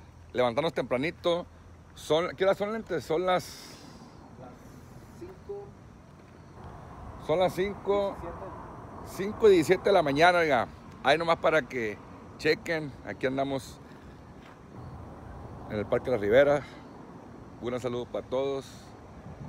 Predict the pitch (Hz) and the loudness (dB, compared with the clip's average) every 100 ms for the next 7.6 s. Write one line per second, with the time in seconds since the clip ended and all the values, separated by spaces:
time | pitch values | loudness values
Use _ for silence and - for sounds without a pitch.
0 | - - - - 135 165 185 151 175 175 | -14 -14 -14 -6 0 4 4 6 4 4
1 | 170 185 175 196 139 135 95 147 156 160 | 4 4 0 -2 0 -4 -2 -4 -2 -4
2 | 156 - - - - - - - - - | -6 -10 -16 -16 -16 -16 -16 -18 -18 -10
3 | 120 127 - 127 - 135 131 131 110 87 | -4 0 2 0 2 2 4 2 2 -2
4 | - - - - - - - - 143 156 | -14 -18 -18 -18 -18 -18 -10 4 4 6
5 | 156 160 156 139 143 151 135 - - 135 | 4 2 0 2 2 2 -6 -6 -6 -4
6 | - - - - - - - - 147 175 | -4 -8 -10 -8 -8 -8 0 4 6 6
7 | 170 165 139 160 147 | 6 6 6 4 4